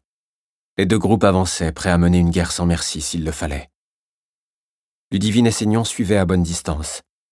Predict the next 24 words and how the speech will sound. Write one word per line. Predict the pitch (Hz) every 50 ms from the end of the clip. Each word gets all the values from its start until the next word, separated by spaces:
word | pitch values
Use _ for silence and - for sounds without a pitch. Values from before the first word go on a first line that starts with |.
| _ -
refusant | 90 - 101 87 92 87
catégoriquement | 87 - _ 98 90 101 90 95 87 87 87 - - 90 87
de | 85
rester | 85 85 82 - - - 87
en | 80 80
retrait | 78 85 82 - - 85
avec | 78 78 80 -
les | 82 76 76
autres. | 73 - - - - - _ _ _ _ _ _ _ _ _ _ _ _ _ _ _ _ _ _ _ -
Ils | 98 101 104 101
avaient | 110 98 113 110 -
enfilé | 110 - - - 92 104 101 98 -
eux | - 117
aussi | 110 101 101 - - - - 87
leurs | 85 82 78 85
gilets, | 76 - 80 78 71 71 71 - _ _ _ _ _
griffés | - 87 92 85 - - 90 82
des | 76 80
lettres | 80 85 85 - -
blanches | 82 78 82 80 80 78 78 -
gendarmerie | - 85 87 87 85 87 87 85 82 87 85
dans | 80 80
le | 76 73
dos, | 71 76 71 69